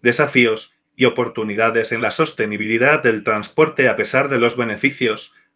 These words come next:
hay desafíos en el camino hacia un transporte más sostenible. Uno de los principales obstáculos es la infraestructura. Muchas ciudades no tienen suficientes estaciones de carga para coches eléctricos.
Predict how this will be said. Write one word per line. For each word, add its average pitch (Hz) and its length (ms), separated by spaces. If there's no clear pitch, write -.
hay 127 180
desafíos 120 640
en 110 100
el 110 120
camino 110 480
hacia 120 220
un 117 120
transporte 127 600
más 147 180
sostenible. 101 680
Uno 185 280
de 143 100
los 104 140
principales 113 580
obstáculos 113 560
es 120 180
la 110 140
infraestructura. 104 920
Muchas 185 380
ciudades 117 420
no 135 180
tienen 123 220
suficientes 120 600
estaciones 120 500
de 113 80
carga 117 320
para 104 180
coches 139 300
eléctricos. 110 800